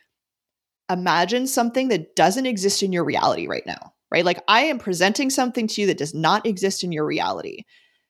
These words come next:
And that is really scary for folks. And some people are not,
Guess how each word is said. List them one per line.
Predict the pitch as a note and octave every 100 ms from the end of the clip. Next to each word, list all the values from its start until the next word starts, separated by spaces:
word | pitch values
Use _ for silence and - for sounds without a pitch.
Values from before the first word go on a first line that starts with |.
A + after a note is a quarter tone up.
| _ _ _ _ _ -
And | G#3 G3+
that | F3 G3 A3+ C4+
is | G3 F3 F#3+ B3 - - _ _ -
really | D#3 D3+ D#3 A3
scary | - C4+ E4+ G3
for | -
folks. | - - - - - -
And | F#3 F3+
some | - A3
people | - C4+ C4+ A#3 -
are | F#3+
not, | F#3 F3+ F3+ -